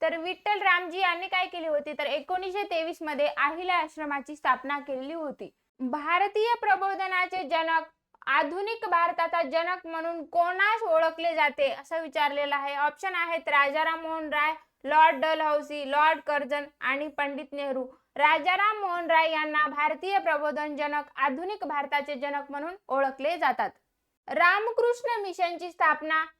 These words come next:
कोणी केली असं विचारलेलं आहे. ऑप्शन काय आहेत बघा, स्वामी दयानंद सरस्वती, रामकृष्ण परमहंस, स्वामी विवेकानंद आणि केशवचंद. स्वामी विवेकानंद यांनी काय तर रामकृष्ण मिशनची स्थापना केलेली होती.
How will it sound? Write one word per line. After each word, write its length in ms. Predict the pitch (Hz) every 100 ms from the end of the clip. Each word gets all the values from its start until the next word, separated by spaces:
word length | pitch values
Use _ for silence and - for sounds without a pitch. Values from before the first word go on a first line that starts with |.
| -
कोणी 400 | 339 339 349 330
केली 300 | 339 294 302
असं 280 | 285 294 339
विचारलेलं 540 | 320 302 285 285 285
आहे. 160 | 285 285
ऑप्शन 380 | 294 294 370
काय 200 | 359 330
आहेत 220 | 311 294 254
बघा, 340 | 240 269 285 - _ -
स्वामी 420 | 320 311 339 381
दयानंद 440 | 320 302 302 302
सरस्वती, 680 | 311 302 294 285 285 294 294
रामकृष्ण 680 | 285 302 339 320 311 - 320
परमहंस, 640 | 302 294 294 285 285 277
स्वामी 400 | 294 294 311 349
विवेकानंद 600 | 311 285 285 277 269 285 277 _ -
आणि 200 | 277 285
केशवचंद. 640 | 294 294 311 294 277 240 - _ _
स्वामी 440 | 330 330 349 403
विवेकानंद 720 | 392 381 359 359 359 349 349 330
यांनी 280 | 311 302
काय 240 | 311 302 302 294
तर 100 | 285
रामकृष्ण 600 | 285 302 302 311 320 330
मिशनची 500 | 294 285 277 269 302
स्थापना 420 | 294 262 277 269
केलेली 340 | 269 240 262
होती. 300 | 381 330 220